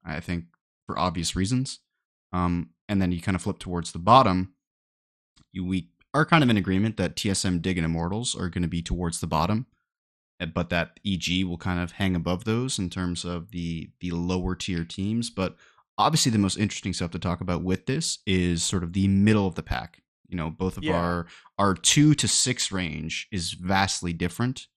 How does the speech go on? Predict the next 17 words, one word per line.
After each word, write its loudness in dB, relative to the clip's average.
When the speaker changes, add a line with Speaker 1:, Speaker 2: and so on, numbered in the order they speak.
Speaker 1:
Well, -2
not -2
vastly -2
different, -6
but -8
the -2
main 4
things 0
to -8
point -4
out, -2
I -4
think, -6
are 0
Team 0
Liquid -2
and -2